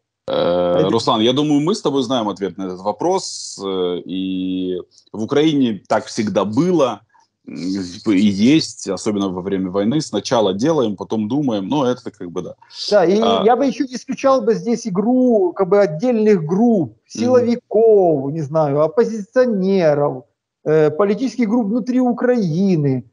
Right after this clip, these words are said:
Speaker 2: Как бы, а, они, м, это, на самом деле, это не очень сложная атака, а ситуация вот в плане безопасности в Украине сейчас напоминает слоеный пирог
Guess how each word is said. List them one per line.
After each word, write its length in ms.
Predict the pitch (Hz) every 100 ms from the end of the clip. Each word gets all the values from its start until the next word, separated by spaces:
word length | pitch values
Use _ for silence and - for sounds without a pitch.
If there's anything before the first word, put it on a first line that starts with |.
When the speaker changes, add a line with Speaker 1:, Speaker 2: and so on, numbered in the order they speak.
| _
Speaker 2:
Как 120 | - 151
бы, 160 | 170
а, 340 | 160 160 156 160
они, 180 | 185
м, 880 | 247 240 233 220 208 208 208 196 170 -
это, 240 | - 233
на 80 | 240
самом 180 | 240 254
деле, 120 | 240
это 120 | 233 233
не 80 | 240
очень 260 | 240 240
сложная 480 | - 220 208 151 175
атака, 440 | 170 254 254 185 - - _ _
а 280 | 180 190 190
ситуация 560 | 185 220 240 262 233
вот 160 | 190 175
в 40 |
плане 260 | - 196 180
безопасности 720 | 165 175 - 196 165 170 -
в 80 | 180
Украине 280 | 165 247 247
сейчас 180 | - 170
напоминает 540 | 196 196 202 214 196
слоеный 460 | - 202 214 214 214
пирог 680 | 220 214 220 185 143 -